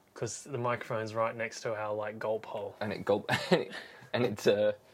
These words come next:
Speaker 2: it gulps down, does it? Does it make a nice reverberation?
Speaker 1: It's just like a glug, glug, glug,
Speaker 2: <laughs>
Speaker 1: like that. It's
Speaker 2: It really
Speaker 1: like when
Speaker 2: is.
Speaker 1: you're trying to pour water out of a bottle too quickly.
Speaker 2: <laughs> That's fun.
Speaker 1: So I, to start off, Dan, I got you a present.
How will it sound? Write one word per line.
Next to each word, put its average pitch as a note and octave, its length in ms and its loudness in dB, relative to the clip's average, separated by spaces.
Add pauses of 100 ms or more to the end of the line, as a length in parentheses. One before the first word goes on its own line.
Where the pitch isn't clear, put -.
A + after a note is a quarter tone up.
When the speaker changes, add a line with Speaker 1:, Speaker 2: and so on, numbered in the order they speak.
(360)
Speaker 2:
it G#2 120 -6
gulps A2+ 240 4
down, A2 240 4
does G2+ 140 -2
it? - 80 -2
Does G#2 120 -2
it - 80 -6
make A2 180 -2
a G#2+ 40 2
nice G2+ 300 0
reverberation? G#2 360 0
Speaker 1:
It's - 80 2
just F#3 140 4
like E3 220 4
a C#3 100 2
glug, C#3 300 2
glug, A3 200 -4
glug, C#4 140 0
Speaker 2:
<laughs> F#3 40 2
Speaker 1:
like A3+ 100 12
that. D#4+ 480 6 (200)
It's - 160 8
Speaker 2:
It - 80 4
really E4 140 6
Speaker 1:
like D#3 140 8
when D#3+ 100 6
Speaker 2:
is. D#3+ 80 4
Speaker 1:
you're D#3 120 8
trying D#3 220 6
to D3 60 4
pour C#3+ 320 6
water C3+ 260 6
out C3+ 140 4
of B2+ 60 2
a A#2+ 40 0
bottle B2+ 260 6
too C#3 260 4
quickly. E3 400 4 (640)
Speaker 2:
<laughs> F#4+ 560 -6
That's - 200 -6
fun. - 220 0 (240)
Speaker 1:
So C#3 400 4 (140)
I, C3+ 500 4 (680)
to - 120 -4
start C#3 380 2
off, A#2+ 240 0
Dan, G#2+ 300 -6 (180)
I A#2+ 80 -4
got B2+ 160 0
you A2+ 140 -6
a - 360 -18
present. G#2+ 380 -8